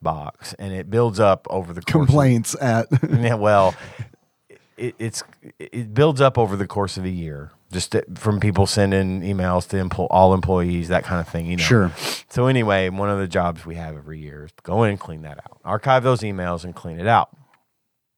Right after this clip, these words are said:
Speaker 1: So I did. I was in there today doing that, and one of the emails that came out was, was just sent because apparently the minimum wage in the state of Illinois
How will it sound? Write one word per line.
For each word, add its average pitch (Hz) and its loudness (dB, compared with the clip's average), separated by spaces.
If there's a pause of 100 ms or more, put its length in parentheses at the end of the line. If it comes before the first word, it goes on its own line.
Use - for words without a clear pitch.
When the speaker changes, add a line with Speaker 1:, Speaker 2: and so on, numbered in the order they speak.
(680)
Speaker 1:
So 139 2
I 123 8
did. 113 2
I 101 6
was 101 -2
in 117 2
there 110 2
today 98 -4
doing 98 -4
that, 71 -14
and 90 -8
one 127 4
of 160 4
the 147 2
emails 101 4
that 90 -6
came 92 -6
out 90 -2
was, 87 -6
was 87 -6
just - 0
sent 98 2
because 92 -2
apparently 98 0
the 85 -6 (640)
minimum 135 4
wage 101 0
in 87 -10
the - -20
state 101 -8
of 92 -8
Illinois 98 2